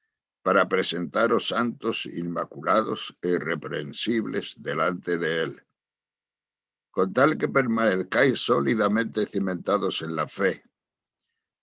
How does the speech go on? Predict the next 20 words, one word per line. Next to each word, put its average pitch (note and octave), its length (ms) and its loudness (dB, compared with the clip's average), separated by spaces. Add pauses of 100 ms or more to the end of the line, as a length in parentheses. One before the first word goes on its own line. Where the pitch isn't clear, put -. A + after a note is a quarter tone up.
firmes A2+ 680 4
e G2 120 2
inconmovibles F2+ 1400 -2
en E2 240 -2
la D2 80 2
esperanza F2+ 840 0
del E2 200 -2
evangelio A2+ 920 -4 (720)
que F#2 140 4
oísteis, F#2 1040 0 (600)
que F2 120 0
ha G2 80 4
sido B2 440 2
proclamado G#2 720 0
a E2+ 120 -6
toda G#2+ 420 0
criatura F2+ 600 -2
bajo D#2+ 320 -4
el D2 100 -8
cielo C3+ 480 -4